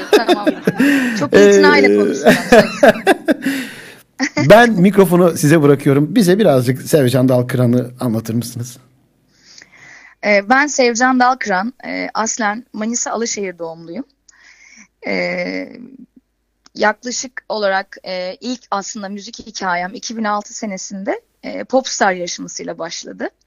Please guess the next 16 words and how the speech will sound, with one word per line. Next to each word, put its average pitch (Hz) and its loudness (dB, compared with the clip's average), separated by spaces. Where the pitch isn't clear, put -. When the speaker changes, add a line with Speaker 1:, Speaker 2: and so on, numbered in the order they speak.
Speaker 1:
E, 190 -6
Popstar 226 -2
yarışması 214 -8
Star 247 0
T 220 -14
V'de 190 -10
yayınlanmıştı 170 -12
o 156 -12
dönemde. 165 -12
E, - -16
ve 214 -6
ben 247 -2
o 226 -4
yarışmada 233 -8
ikinci 233 -8
oldum. 175 -10